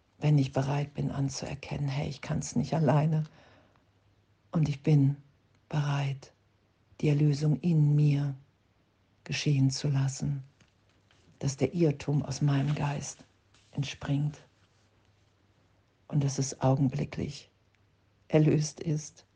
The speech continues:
sein kann. Danke.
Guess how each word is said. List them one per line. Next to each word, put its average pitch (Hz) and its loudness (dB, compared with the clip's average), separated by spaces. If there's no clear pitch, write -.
sein 143 -2
kann. 151 -2
Danke. 151 0